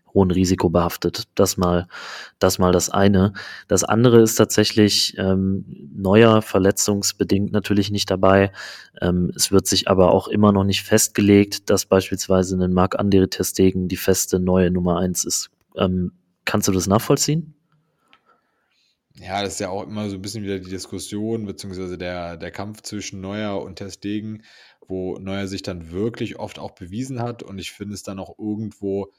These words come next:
Speaker 2: fair zu sagen, gut, der Mann ist verletzt, da kann man ihm jetzt dann nicht, ähm, den Nummer eins Posten absprechen.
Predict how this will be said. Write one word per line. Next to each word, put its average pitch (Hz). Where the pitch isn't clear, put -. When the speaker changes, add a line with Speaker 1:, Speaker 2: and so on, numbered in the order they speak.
Speaker 2:
fair 120
zu 113
sagen, 104
gut, 107
der 101
Mann 101
ist 95
verletzt, 104
da 95
kann 104
man 101
ihm 92
jetzt 95
dann 92
nicht, 104
ähm, 92
den 90
Nummer 92
eins 110
Posten -
absprechen. 123